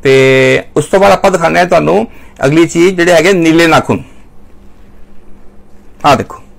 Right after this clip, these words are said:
ਇਹ cyanosis ਕਹਿੰਦੇ ਆ। ਆਕਸੀਜਨ ਦੀ ਕਮੀ ਹੋਣਾ, ਠੰਡੀ ਜਗ੍ਹਾ ਤੇ ਹੱਥ ਪੈਰ ਰੱਖਣਾ, ਜਾਂ ਜਿਨ੍ਹਾਂ ਨੂੰ ਆਕਸੀਜਨ ਦੀ ਅਸਥਮਾ ਹੈਗਾ ਹੈ,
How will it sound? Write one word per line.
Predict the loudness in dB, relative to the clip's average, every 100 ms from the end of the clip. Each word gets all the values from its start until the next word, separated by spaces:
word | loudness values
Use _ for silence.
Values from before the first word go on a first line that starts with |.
| -20 -20 -20 -20 -20 -20 -20 -20 -18 -2
ਇਹ | -2
cyanosis | 2 2 2 2 2 0 0
ਕਹਿੰਦੇ | 0 0 0
ਆ। | -2 -6 -20 -2 -2
ਆਕਸੀਜਨ | 0 -2 0 2
ਦੀ | 2
ਕਮੀ | 2 2 2
ਹੋਣਾ, | 2 0 -2 -10 -16 -16 -2
ਠੰਡੀ | 0 2
ਜਗ੍ਹਾ | 2 2 2
ਤੇ | 2 2 4 2 2 -2
ਹੱਥ | 0
ਪੈਰ | 0 2 2
ਰੱਖਣਾ, | 0 0 2 2 0 -4 -18 -20 -20 -20 -18 -16 -6
ਜਾਂ | 0 2 4 2
ਜਿਨ੍ਹਾਂ | 2 0 2
ਨੂੰ | 2 2
ਆਕਸੀਜਨ | 0 -2 -2 0
ਦੀ | 0 -2
ਅਸਥਮਾ | -2 0 2 2
ਹੈਗਾ | 2 4
ਹੈ, | 2 0